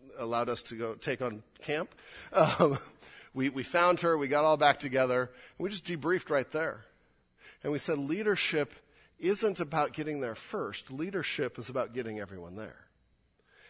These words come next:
And we begin to teach what servant leadership looked like. That it wasn't about lording it over, and it wasn't about coming down on people, and it was about bringing them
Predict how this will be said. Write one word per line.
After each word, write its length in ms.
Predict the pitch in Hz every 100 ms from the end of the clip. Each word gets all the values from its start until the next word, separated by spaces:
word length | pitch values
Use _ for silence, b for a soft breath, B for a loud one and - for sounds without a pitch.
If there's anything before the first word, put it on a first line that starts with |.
| b
And 100 | 123
we 80 | 123
begin 380 | 117 113 127 151
to 100 | 170
teach 340 | - 147 131
what 160 | 131 110
servant 540 | - 131 123 123 -
leadership 540 | 120 110 - - 98 - b b -
looked 320 | 107 113 -
like. 320 | 87 65 _ _ _ b b b
That 120 | 123
it 80 | 120
wasn't 340 | 113 156 175
about 260 | 147 131 110
lording 360 | 120 120 120 117
it 120 | 107
over, 360 | 104 101 104
and 60 | 107
it 80 | 98
wasn't 500 | 110 165 175 147 - B B
about 380 | - 131 143 -
coming 400 | - 175 160 131
down 280 | 131 139 139
on 180 | 131 120
people, 540 | - 131 131 117 110 b b b
and 260 | 147 131 127
it 140 | 143
was 160 | 131 139
about 420 | 127 127 117 117 113
bringing 460 | 135 165 175 143 107
them 360 | 117 107 98